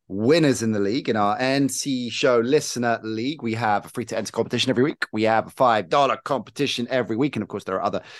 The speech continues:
uh, five dollars to enter, that is. Uh, and there are other show, other <laughs> shows, there are other shows, and I hope you don't listen to them. There are other contests all <laughs> around DraftKings you can get involved with as well. Everything that we put up, put in, anything that we win,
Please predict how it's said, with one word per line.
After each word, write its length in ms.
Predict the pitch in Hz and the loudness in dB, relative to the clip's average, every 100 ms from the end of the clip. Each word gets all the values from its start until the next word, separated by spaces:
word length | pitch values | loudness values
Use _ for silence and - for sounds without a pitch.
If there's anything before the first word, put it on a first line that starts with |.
| - - _ | -20 -20 _
uh, 200 | - - - | -12 -12 -12
five 200 | - 92 | -8 -6
dollars 260 | 78 73 - | -6 -8 -8
to 100 | 73 | -8
enter, 220 | 80 - | -8 -8
that 140 | 65 67 | -10 -10
is. 160 | 67 - | -14 -12
Uh, 380 | 82 80 80 80 | -8 -4 -4 -4
and 140 | 95 | -2
there 80 | 98 | 0
are 160 | 110 | 2
other 160 | 127 113 | 2 0
show, 460 | - 147 123 120 120 | 2 4 4 4 2
other 260 | 123 123 - | 2 0 -2
<laughs> 20 | |
shows, 500 | - - 113 87 - | -2 -2 -4 -8 -10
there 80 | - | -2
are 60 | 131 | 0
other 120 | 127 | 0
shows, 240 | 113 98 | 0 -2
and 80 | 87 | -2
I 40 | 90 | -6
hope 120 | 92 | -6
you 60 | 85 | -8
don't 140 | 73 | -10
listen 160 | - - | -12 -14
to 140 | 73 | -16
them. 100 | - - - | -18 -8 0
There 100 | 135 | 2
are 80 | |
other 160 | 156 147 | 2 2
contests 540 | 156 139 - 101 - | 2 0 0 -2 -2
all 360 | 131 135 135 - | 0 4 4 4
<laughs> 20 | |
around 580 | 123 127 120 135 117 107 | 0 0 2 2 0 -2
DraftKings 460 | 98 113 107 - 95 | -2 -2 -4 -8 -16
you 80 | 90 | -12
can 80 | |
get 100 | 104 | -8
involved 260 | 95 95 101 | -6 -4 -4
with 140 | 90 | -6
as 100 | 82 | -8
well. 140 | 120 120 | -4 0
Everything 460 | 143 135 127 135 117 | 0 0 0 0 0
that 80 | |
we 160 | 104 143 | 0 -2
put 200 | - 127 | 0 2
up, 280 | 139 - - _ - - - | 2 0 -8 _ -20 -20 -2
put 180 | 156 | 0
in, 300 | 143 139 190 - _ | 2 0 -4 -12 _
anything 280 | - 117 113 | -12 -10 -8
that 80 | 104 | -6
we 80 | 92 | -4
win, 320 | 110 139 175 | -2 -2 -6